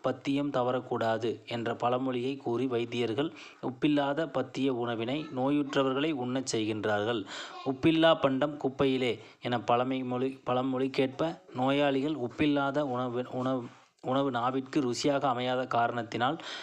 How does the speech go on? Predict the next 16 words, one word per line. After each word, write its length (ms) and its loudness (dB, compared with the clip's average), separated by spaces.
மிக 200 2
குறைவான 540 0
அளவு 380 0
உணவையே 300 -2
சாப்பிட்டு 580 -2
நல்ல 300 2
முறையில் 380 0
முழு 320 0
உணவும் 400 -2
ஜீரணமடைந்து 760 0
சக்தியை 480 -4
படிப்படியாக 680 0
பெற்று 360 -2
குணமடைய 580 0
வழி 280 0
ஏற்படுகின்றது. 680 0